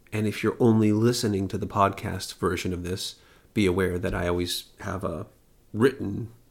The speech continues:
essay, whatever you want to call it, that goes along with each, and Substack always makes me put a subtitle. This time I wrote, "The Biograph Girl Meets America's Sweetheart."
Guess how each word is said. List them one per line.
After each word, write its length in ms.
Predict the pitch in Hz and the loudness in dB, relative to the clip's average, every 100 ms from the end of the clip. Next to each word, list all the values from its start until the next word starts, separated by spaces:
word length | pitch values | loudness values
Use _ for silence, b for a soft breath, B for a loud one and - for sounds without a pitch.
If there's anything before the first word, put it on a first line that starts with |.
| _ _ _ _ _ _ - _ _ - | _ _ _ _ _ _ -20 _ _ -4
essay, 380 | 101 - 90 107 | -2 0 0 0
whatever 300 | 110 98 95 | 2 2 2
you 100 | 98 | 2
want 160 | 95 | 2
to 60 | 95 | -2
call 240 | - 90 | -4 -4
it, 80 | 107 | -4
that 80 | 107 | -4
goes 240 | 95 92 | -2 -2
along 280 | 95 95 95 | -2 -2 -2
with 140 | 95 98 | -4 -4
each, 260 | 101 - B B B B B _ - | -6 -8 B B B B B _ -6
and 520 | 107 98 95 95 - | -2 -2 -2 -4 -4
Substack 580 | - 104 - 98 98 - | -2 -2 0 -4 -4 -2
always 300 | 104 104 - | -2 -2 -4
makes 320 | 95 95 - | -8 -8 -6
me 300 | 104 95 95 - _ _ _ _ _ - | -4 -4 -6 -10 _ _ _ _ _ -8
put 300 | 110 95 - - | -6 -6 -8 -10
a 440 | 104 104 104 113 - _ - | -8 -6 -6 -8 -12 _ -2
subtitle. 500 | - 190 175 92 - B B B B - | 0 2 2 0 -6 B B B B -6
This 180 | 101 | -6
time 260 | - 95 95 | -4 -4 -2
I 80 | 92 | 0
wrote, 260 | 92 101 - _ _ | 0 -2 -6 _ _
"The 200 | 107 95 | -8 -6
Biograph 640 | 87 107 190 151 90 - - | 0 2 2 0 -4 -6 -4
Girl 400 | 87 107 180 113 | -2 0 -2 -2
Meets 420 | 120 226 - - _ - | -2 -2 -4 -12 _ -6
America's 840 | 87 80 117 151 139 139 139 143 | -4 0 0 2 0 0 0 -2
Sweetheart." 800 | - - - - - 95 92 - | -4 -6 -6 -6 -8 -8 -10 -14